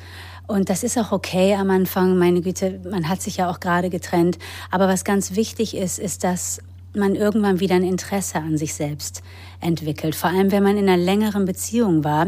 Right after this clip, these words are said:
dann ist vielleicht das ein oder andere der eigenen Identität sehr dolle mit diesem anderen Menschen verschmolzen. Und der Teil ist es, von dem man so schwer loskommt, weil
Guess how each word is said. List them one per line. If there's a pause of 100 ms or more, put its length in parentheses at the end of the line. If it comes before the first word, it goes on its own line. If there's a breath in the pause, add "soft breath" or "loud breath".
(160)
dann
ist
vielleicht
das
ein
oder
andere
der
eigenen
Identität
sehr
dolle (340 loud breath)
mit
diesem
anderen
Menschen
verschmolzen. (340 loud breath)
Und
der
Teil
ist
es,
von
dem
man
so
schwer
loskommt,
weil